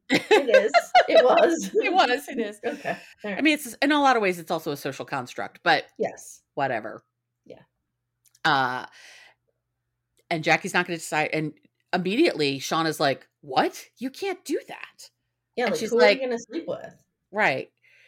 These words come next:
Speaker 1: She's like, "You can't go after Travis." She's like, "Why? Are you into him? I would never want us competing for the same guy."
Speaker 2: Yeah.
Speaker 1: And Shauna's like, "No, it's, it's Nat." Like
Speaker 2: And isn't that weird that Shauna feels that way about Travis and Nat,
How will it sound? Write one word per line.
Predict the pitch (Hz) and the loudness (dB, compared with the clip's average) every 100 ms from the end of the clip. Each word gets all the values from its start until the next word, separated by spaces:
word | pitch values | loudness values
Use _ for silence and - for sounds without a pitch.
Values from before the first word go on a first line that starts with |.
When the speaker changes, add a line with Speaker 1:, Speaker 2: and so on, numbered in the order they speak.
| _ - | _ -18
Speaker 1:
She's | - | -14
like, | 262 - | -14 -14
"You | |
can't | - 466 | -16 -14
go | - 302 | -6 -6
after | - 190 | -4 -8
Travis." | 151 139 175 254 | -6 -6 -6 -10
She's | - 233 | -14 -10
like, | 247 240 | -10 -8
"Why? | 196 294 233 | -2 2 2
Are | 165 | 2
you | 190 220 | -2 -4
into | 233 277 | -4 -4
him? | 285 | -4
I | 190 | -4
would | 165 156 | -6 -4
never | 175 202 | -4 -2
want | 165 143 | -4 -6
us | 127 | -8
competing | 160 - 135 127 | -14 -10 -10 -10
for | - | -12
the | 127 | -16
same | - 117 110 | -12 -12 -8
guy." | 110 113 - - _ _ _ _ _ | -6 -6 -8 -18 _ _ _ _ _
Speaker 2:
Yeah. | _ - - _ _ _ _ _ _ | _ -20 -20 _ _ _ _ _ _
Speaker 1:
And | - | -12
Shauna's | 262 277 277 | -4 -4 -2
like, | 302 254 | -6 -4
"No, | 392 480 143 - _ | -2 -2 -4 -8 _
it's, | - - 269 - - - - | -18 -6 -4 -4 -10 -18 -6
it's | 294 - - | -6 -6 -18
Nat." | 202 320 523 - - | -4 0 2 0 -2
Like | 240 220 - | 0 0 -2
Speaker 2:
And | 214 208 | -6 -4
isn't | 269 339 330 | -4 -4 0
that | 269 185 | 0 0
weird | 214 220 208 | -4 -4 -4
that | - | -4
Shauna | - 196 208 214 | -2 -4 -4 -4
feels | 208 208 - | -6 -6 -4
that | 151 180 | -4 -2
way | 175 | -2
about | 165 156 147 - - | -2 -2 -4 -8 -4
Travis | 170 165 190 | -2 -2 -6
and | - 175 | -10 -6
Nat, | 226 196 - | -6 -6 -10